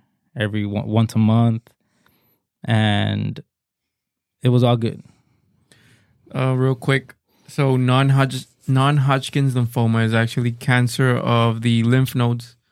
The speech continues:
Speaker 1: Yeah.
Speaker 2: Uh, cancer in the lymphatic system, which is the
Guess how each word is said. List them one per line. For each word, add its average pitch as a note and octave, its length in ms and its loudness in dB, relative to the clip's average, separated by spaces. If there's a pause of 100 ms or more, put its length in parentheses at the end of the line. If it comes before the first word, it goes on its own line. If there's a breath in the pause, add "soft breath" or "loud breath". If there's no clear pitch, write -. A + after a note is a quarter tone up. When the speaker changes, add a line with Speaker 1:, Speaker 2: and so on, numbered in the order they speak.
(140)
Speaker 1:
Yeah. B2 180 0 (140)
Speaker 2:
Uh, A#2 300 0 (120)
cancer B2+ 520 0
in A#2 160 -2
the A#2 100 0
lymphatic A2+ 580 0
system, A#2+ 420 -4
which A#2 180 -4
is A2 220 -2 (880 soft breath)
the A#2+ 520 2